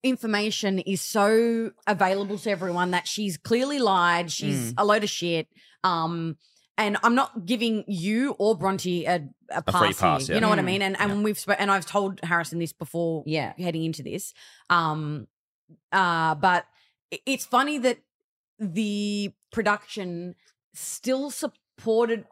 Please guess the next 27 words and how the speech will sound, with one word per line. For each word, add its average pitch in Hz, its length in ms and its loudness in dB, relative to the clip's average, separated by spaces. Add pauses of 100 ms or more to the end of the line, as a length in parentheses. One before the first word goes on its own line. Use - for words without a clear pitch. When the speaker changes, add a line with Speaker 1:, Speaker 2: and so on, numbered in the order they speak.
(600)
Speaker 1:
her 233 320 2
side. 202 240 0
Speaker 3:
They 185 80 4
didn't 196 160 4
Speaker 1:
or - 20 0
Speaker 3:
know 139 200 4
any 165 100 2
about 147 300 0 (120)
any 117 180 2
of 104 80 2
this. - 460 -6 (480)
If, 135 300 -4
if 147 160 -2
producers 160 600 -2
knew 113 260 2
about 101 440 2
the 98 100 -4
voiced 90 640 -4 (260)
messages 95 840 -4 (360)
and 104 160 2
the 98 60 0
leaked 117 260 -2
text 101 280 -2
Speaker 2:
Back 101 80 -2
Speaker 3:
messages, 92 420 -2
Speaker 2:
then. 120 380 -4 (260)
Speaker 3:
and 98 460 0